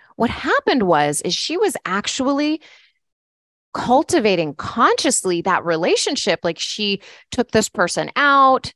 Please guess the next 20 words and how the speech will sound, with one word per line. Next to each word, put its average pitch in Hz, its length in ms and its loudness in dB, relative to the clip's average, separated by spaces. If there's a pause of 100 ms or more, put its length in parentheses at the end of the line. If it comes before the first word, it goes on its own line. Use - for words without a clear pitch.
(180)
you 190 120 -4
know, 165 140 0
for 170 240 -4
lunch 285 680 0
and 190 160 -4
they 185 100 0
happened 220 320 -2
to 196 60 -4
kick - 240 -8
off 175 180 2
a 170 80 0
friendship, 285 640 0
but 208 160 -6
that - 180 -4
wouldn't 294 320 -2
have 240 100 -4
happened 214 640 -2
unless 202 320 -4
she - 140 -4
kept 202 240 -4